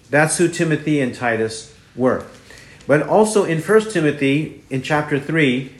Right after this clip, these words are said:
there is a section in the middle of the chapter that deals with the appointment or selection of deacons.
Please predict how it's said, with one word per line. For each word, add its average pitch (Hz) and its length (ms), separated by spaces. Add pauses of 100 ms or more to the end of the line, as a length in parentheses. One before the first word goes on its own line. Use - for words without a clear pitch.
(200)
there 156 180
is 170 280
a 156 80
section 143 760 (340)
in 143 120
the 143 80
middle 165 280
of 151 140
the 131 80
chapter 131 640 (100)
that 135 300 (480)
deals 175 420
with 147 380
the 143 80
appointment 170 840 (200)
or 135 180
selection 156 760
of 135 460 (140)
deacons. 127 600